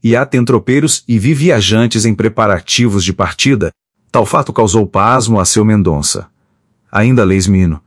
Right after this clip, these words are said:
e não te lembras que, que há pouco, deves estar de pé, filho de Deus?" Esperava eu. "E mais esta. Então tu pensas que eu mesmo não ia despir-me e meter-me à cama?" "Que lês Primaveras de Casimiro de Abreus?"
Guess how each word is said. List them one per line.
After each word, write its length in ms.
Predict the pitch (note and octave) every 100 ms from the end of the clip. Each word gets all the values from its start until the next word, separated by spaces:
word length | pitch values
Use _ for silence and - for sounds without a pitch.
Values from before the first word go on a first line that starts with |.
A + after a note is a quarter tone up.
| _ _ _
e 80 | -
não 140 | C3+ F3
te 120 | D3
lembras 480 | F#2+ A2+ A2 F2 -
que, 160 | G2+
que 120 | D#2+
há 60 | F2+
pouco, 600 | - F2 F#2+ A#2+ - C#2+ _ _ _
deves 380 | G2 A2+ A#2+ G#2
estar 360 | G2+ - A2 G2+
de 120 | F#2
pé, 300 | - G2 F#2+
filho 380 | - - A2+ G2+
de 120 | F2+
Deus?" 520 | E2 D2+ C#2+ - - _ _
Esperava 460 | - - F2+ E2+ E2
eu. 120 | C#2+ - _ _ _
"E 60 |
mais 320 | F3+ G#2+ C3 G2
esta. 360 | E2+ - D2 - _ _ _ _ _
Então 260 | B2 A2+ C#3+
tu 140 | C3
pensas 360 | C3+ C3+ C3 A2+
que 80 | B2
eu 80 |
mesmo 400 | A2 A#2 A#2 A#2
não 220 | A#2 C#3 C3+
ia 160 | C3+
despir-me 520 | A2+ G#2 - B2 C#3+
e 20 | C3
meter-me 380 | A#2+ A#2 G#2 G#2+
à 60 |
cama?" 420 | G#2+ A2+ A2 F#2 - _ _ _ _ _ _ _ _
"Que 140 | -
lês 340 | D#3 A#2 D3 -
Primaveras 680 | C3 A#2 G2 G#2+ A2 A2
de 100 | G2+
Casimiro 480 | G#2 G#2 G2 G#2 G2
de 100 | F#2+
Abreus?" 520 | F2+ F#2 G2 F#2+ -